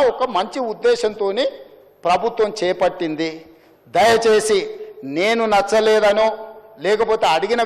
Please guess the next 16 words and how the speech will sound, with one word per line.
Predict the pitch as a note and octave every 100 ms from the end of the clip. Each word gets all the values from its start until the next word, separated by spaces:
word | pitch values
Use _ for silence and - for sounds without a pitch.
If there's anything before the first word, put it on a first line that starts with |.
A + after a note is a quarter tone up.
| G3+
వివరాలు | G3+ G#3+ A3 G3
ఇస్తే | F3+ - A3 G#3 - - - D#3
మీకేమన్నా | A3 A3 G#3 G#3+ G#3
వ్యక్తిగతంగా | E3+ - G#3+ A3 A3 G#3+ G#3 E3+
ఇబ్బంది | G3 G#3 G3+
వస్తుంది | G3+ G3+ F3+
అనుకుంటే, | F3+ F#3+ F#3 C#4
రేపు | A3+ -
ప్రజలకు | E3 D#3 G#3+ A3
జవాబు | G3+ G3+ G#3 G3+
చెప్పాల్సి | F#3+ F#3 F3
వస్తుంది, | F3 E3+ D3 D3
నాకు | F#3 F#3
కాదు. | F#3 D#3+ - - - - _ C#3+
ఈరోజు | E3+ G3 A3 G#3 E3+
తెలంగాణ | F#3 G#3+ A3+ G#3+